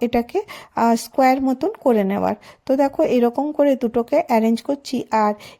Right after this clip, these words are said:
এখান থেকে নিচের দেখো, শক্ত পার্টগুলো আমি কেটে সরিয়ে দিচ্ছি। আর এই একটা জিন্স দিয়ে কিন্তু আমি এই অর্গানাইজারটা রেডি করছি,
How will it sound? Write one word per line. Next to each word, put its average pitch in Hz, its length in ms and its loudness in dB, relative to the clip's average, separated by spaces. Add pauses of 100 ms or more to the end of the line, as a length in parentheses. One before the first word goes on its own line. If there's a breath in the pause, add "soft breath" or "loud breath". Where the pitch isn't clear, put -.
এখান 320 300 0
থেকে 311 240 -4
নিচের 247 420 -2
দেখো, 262 240 -4
শক্ত 226 340 -4
পার্টগুলো 262 440 -2
আমি 277 160 -4
কেটে 294 260 -6 (120)
সরিয়ে 190 300 0
দিচ্ছি। 190 300 -10 (380 loud breath)
আর 208 180 0 (160)
এই 254 180 0 (240)
একটা 240 280 -2
জিন্স 294 280 -2
দিয়ে 311 160 -2
কিন্তু 311 260 -6
আমি 311 160 0
এই 269 160 -2
অর্গানাইজারটা 240 760 0
রেডি 302 240 0
করছি, 277 360 -4